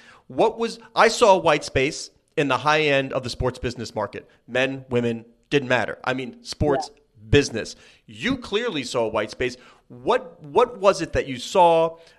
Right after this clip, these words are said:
Speaker 1: uh, a-, and how has it been? What's the state of the media business that is solely focused on, uh, I mean, you just say it flat out, just women's
Speaker 2: Yeah.
Speaker 1: sports?
Speaker 2: <laughs> Yeah, I always joke that I'm pretty, I'm pretty blunt and on the nose, so we named the company
Speaker 1: <laughs>
Speaker 2: exactly what it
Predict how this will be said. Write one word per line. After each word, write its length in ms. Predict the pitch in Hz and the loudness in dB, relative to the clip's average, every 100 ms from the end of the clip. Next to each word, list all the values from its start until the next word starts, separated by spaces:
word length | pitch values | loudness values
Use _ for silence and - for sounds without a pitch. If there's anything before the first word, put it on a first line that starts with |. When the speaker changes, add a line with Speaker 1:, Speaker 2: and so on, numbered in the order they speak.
| _ | _
Speaker 1:
uh, 180 | - 135 - | -4 -2 0
a-, 220 | 143 156 | -2 -2
and 120 | 139 | -4
how 320 | - 170 180 | 0 2 4
has 140 | 165 156 | 2 -4
it 100 | - | -4
been? 280 | 147 135 | -4 -4
What's 240 | 135 165 - | -4 -4 -6
the 120 | 156 | -10
state 520 | - - 202 185 - - | -8 -4 -4 -4 -6 -6
of 180 | 151 120 | -6 -4
the 100 | 127 | -8
media 440 | 127 156 175 143 | -6 -6 -4 -4
business 460 | 110 120 117 117 - - _ | -2 -4 -4 -6 -8 -14 _
that 140 | 131 120 | -4 -4
is 120 | 117 | -4
solely 380 | - 165 147 139 | -2 0 0 -2
focused 420 | 131 127 120 120 | -4 -6 -8 -8
on, 180 | 113 110 _ | -8 -10 _
uh, 160 | 120 120 | -4 -2
I 60 | 120 | -4
mean, 160 | 120 | -6
you 80 | 113 | -6
just 220 | 117 117 | -6 -4
say 120 | 120 123 | -2 -2
it 140 | - | -4
flat 200 | 113 113 | -2 0
out, 320 | 170 - - | 0 -4 -8
just 340 | 107 113 - - - | -2 -2 -4 -16 -6
women's 280 | 120 113 262 | -2 6 8
Speaker 2:
Yeah. 140 | - | 8
Speaker 1:
sports? 400 | 185 - 208 196 - | 4 -4 -6 -8 -12
Speaker 2:
<laughs> 40 | 214 - - - - _ - - - | -12 -8 -8 -10 -20 _ -20 -20 0
Yeah, 120 | 220 | 6
I 180 | 180 180 | 8 8
always 240 | 208 233 - | 6 4 4
joke 220 | 202 180 - | 2 2 2
that 100 | 175 | -2
I'm 160 | 170 170 | -2 -2
pretty, 280 | 175 160 160 | -4 -2 -6
I'm 120 | 160 180 | -6 -4
pretty 220 | 185 170 | -2 -2
blunt 260 | 170 156 160 | -4 -8 -10
and 100 | 156 | -14
on 140 | 165 156 | -16 -18
the 80 | |
nose, 360 | 151 151 151 - | -18 -16 -16 -10
so 120 | 160 | -8
we 100 | 151 - | -8 -10
named 220 | 160 151 151 | -14 -12 -2
the 40 | |
company 380 | 175 202 151 156 160 | -2 -2 -12 -20 -20
Speaker 1:
<laughs> 100 | _ | _
Speaker 2:
exactly 480 | - 170 180 165 165 | -16 0 0 0 -6
what 160 | 160 | -10
it 60 | - | -12